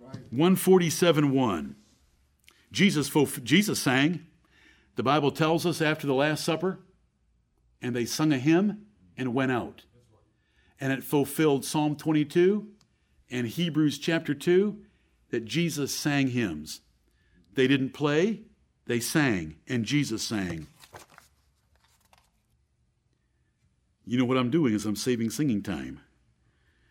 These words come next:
Speaker 2: Reading is a learned skill. I've mentioned church liberty. We have church liberty.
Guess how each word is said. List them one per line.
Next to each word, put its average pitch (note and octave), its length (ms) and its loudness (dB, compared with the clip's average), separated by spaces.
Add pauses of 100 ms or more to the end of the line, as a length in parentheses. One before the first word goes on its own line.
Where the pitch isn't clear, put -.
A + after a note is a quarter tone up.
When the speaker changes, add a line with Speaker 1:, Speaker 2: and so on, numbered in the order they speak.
(1400)
Speaker 2:
Reading B2 580 2 (1080)
is A#2 160 -6
a A#2 60 -2
learned B2 340 0
skill. G2+ 440 -2 (2000)
I've A2 220 -2
mentioned B2+ 340 2
church D3 320 0
liberty. A2 320 4 (1160)
We C3 160 4
have A#2+ 200 4
church B2 300 2
liberty. G2 420 2